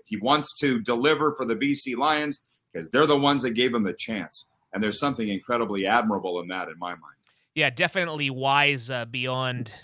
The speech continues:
Speaker 2: his years, as they say. And, uh,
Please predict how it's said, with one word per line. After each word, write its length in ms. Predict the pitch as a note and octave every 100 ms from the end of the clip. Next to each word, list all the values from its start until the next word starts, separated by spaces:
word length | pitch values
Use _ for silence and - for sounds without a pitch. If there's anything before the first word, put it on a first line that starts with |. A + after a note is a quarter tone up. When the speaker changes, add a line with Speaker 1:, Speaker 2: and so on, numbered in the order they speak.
| _ _ -
Speaker 2:
his 340 | C3 A2+ G#2+
years, 640 | A#2+ B2+ B2 G#2+ G2+ - -
as 240 | A2+ G#2
they 120 | G#2+ G#2
say. 480 | - G#2+ G#2+ A2 G#2+
And, 220 | G#2 G#2
uh, 180 | G#2